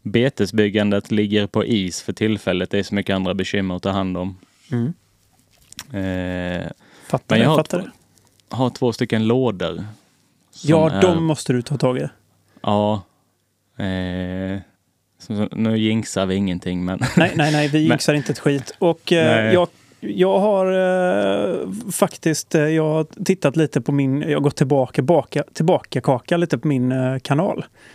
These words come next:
Speaker 1: Mhm.
Speaker 2: och kollat. Och jag lämnade ju en dörr vidöppen, vilket jag nästan vill nita mig själv för faktiskt.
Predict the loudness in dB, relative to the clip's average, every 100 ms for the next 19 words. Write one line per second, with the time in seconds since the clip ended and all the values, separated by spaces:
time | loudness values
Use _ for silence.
0 | -20 -8 -4 2 2 4 0 -2 -8 0
1 | 2 4 2 2 2 2 2 2 2 0
2 | 0 2 2 0 -2 -2 0 -2 0 0
3 | 0 0 -2 -2 -2 -2 0 0 0 0
4 | 0 -2 -2 2 2 2 0 -2 -4 -8
5 | -10 -10